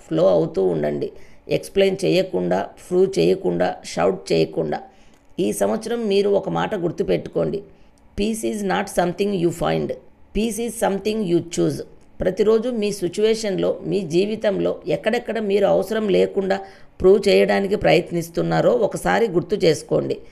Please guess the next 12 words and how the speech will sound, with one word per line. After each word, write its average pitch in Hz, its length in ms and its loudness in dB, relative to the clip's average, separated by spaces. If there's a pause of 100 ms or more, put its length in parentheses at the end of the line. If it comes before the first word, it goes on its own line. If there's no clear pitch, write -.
(580)
అవి 170 260 2
వదిలేయండి. 175 680 4 (720)
రెండు 180 200 4
వేల 233 200 6
ఇరవై 202 380 6
ఆరులో 190 540 4
మీరు 190 340 2
ఫైట్ 190 420 2
చేయాల్సిన 190 420 4
అత్యంత 208 500 -2
ముఖ్యమైన 185 560 0
యుద్ధం 156 460 2